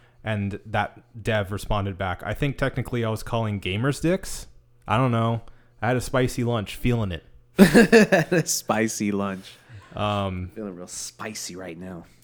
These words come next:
Speaker 1: Okay, so this one. Uh, "I've been in the industry long enough to remember when players weren't complete asshats to developers, and it was pretty neat. I forged a bunch of long-lasting relationships from back then.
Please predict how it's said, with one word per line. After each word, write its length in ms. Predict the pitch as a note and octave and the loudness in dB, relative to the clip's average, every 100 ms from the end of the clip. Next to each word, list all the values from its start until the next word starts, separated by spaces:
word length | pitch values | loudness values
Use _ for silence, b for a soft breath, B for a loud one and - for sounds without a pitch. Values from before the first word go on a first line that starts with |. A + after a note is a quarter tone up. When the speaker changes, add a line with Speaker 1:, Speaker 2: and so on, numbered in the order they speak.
| B B B B - | B B B B -2
Speaker 1:
Okay, 220 | B2+ A2 | 0 -2
so 160 | - D3 | -2 -2
this 140 | D3 | 0
one. 220 | A#2+ G2+ | 0 -2
Uh, 320 | - G#2+ G#2 - - - | -2 -2 -4 -6 -16 -4
"I've 380 | B2+ C3+ B2+ - C#3+ | 0 0 -2 -10 0
been 180 | B2+ F#3+ | 2 4
in 120 | F#3+ | 2
the 120 | E3+ | 2
industry 340 | C3+ C#3 - B2+ | 0 -2 -2 0
long 220 | A#2 B2 | 0 0
enough 160 | B2 A#2+ | -2 0
to 60 | A#2 | 0
remember 300 | A2 G#2+ G#2 | 2 0 0
when 160 | G#2 G2 | 0 2
players 420 | - B2+ C3 - | 2 2 0 0
weren't 200 | A#2 A2+ | -2 -2
complete 360 | G#2+ - A2 F#2 | -4 -2 -2 -2
asshats 560 | G2 F#2+ - D#2+ - | -4 -4 -4 -6 -8
to 40 | - | -8
developers, 560 | G2+ F#2+ F#2 F#2+ F2+ G#2+ | -6 -2 -4 -4 -6 -6
and 60 | |
it 40 | G#2+ | -6
was 100 | G2+ | 2
pretty 220 | F3 F3 | 4 4
neat. 220 | B2 G#2 - - - B B B B - | 2 -2 -6 -16 -20 B B B B -4
I 100 | A#2 | -2
forged 360 | E3 F3 - C#3+ | 2 2 2 -4
a 60 | |
bunch 260 | A2 C#3 D#3 | 0 -2 -2
of 100 | A#2 | -2
long-lasting 580 | A#2 C3+ B2+ B2 - B2 | 0 0 0 -2 -2 -4
relationships 680 | A2+ G2+ - - G#2+ - | -2 -2 -4 -4 -4 -4
from 160 | - G2+ | -8 -4
back 220 | F#2 F#2 | -4 -4
then. 320 | G2 E2+ E2+ | -4 -6 -8